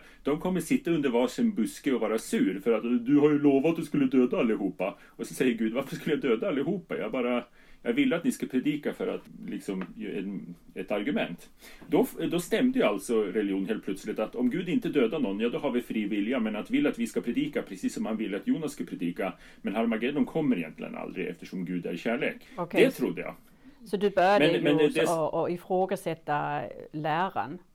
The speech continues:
Speaker 2: om Harmageddon?
Speaker 1: Ja, men alltså, jag kunde fortfarande tro min version av det där,
Speaker 2: Ja.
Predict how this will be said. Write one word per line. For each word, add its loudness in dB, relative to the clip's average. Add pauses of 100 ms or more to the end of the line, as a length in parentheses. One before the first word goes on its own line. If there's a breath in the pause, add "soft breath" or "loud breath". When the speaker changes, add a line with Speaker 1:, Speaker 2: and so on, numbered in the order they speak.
(100)
Speaker 2:
om 0
Harmageddon? -4
Speaker 1:
Ja, 4
men 2
alltså, 4
jag 0
kunde 2
fortfarande 0
tro 2
min 2
version 0
av -2
det 0
där, -4
Speaker 2:
Ja. 2